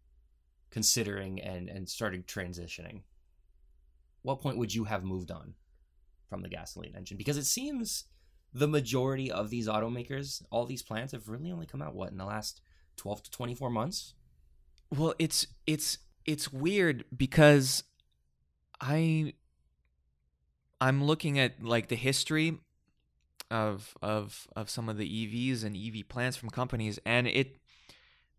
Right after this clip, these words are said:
Speaker 2: a lot of companies had plans in the early twenty tens r-, for, for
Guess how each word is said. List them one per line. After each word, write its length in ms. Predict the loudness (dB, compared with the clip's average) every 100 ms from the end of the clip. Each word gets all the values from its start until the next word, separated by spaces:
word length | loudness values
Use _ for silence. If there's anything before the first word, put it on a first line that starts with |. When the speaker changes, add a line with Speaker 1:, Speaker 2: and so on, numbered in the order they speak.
| -2
Speaker 2:
a 100 | 4
lot 200 | 8 8
of 60 | 6
companies 480 | 2 2 2 0
had 240 | 0 -2 4
plans 460 | 4 4 2 2
in 100 | 2
the 100 | 0 2
early 300 | 2 4 2
twenty 320 | 0 -2 -2
tens 640 | -2 -2 -2 -6 -10 -10 -12 _ _ _ _ _
r-, 240 | -6 -4 -4 -8
for, 380 | -6 0 2 2
for 640 | -2 -2 0 0 0 -4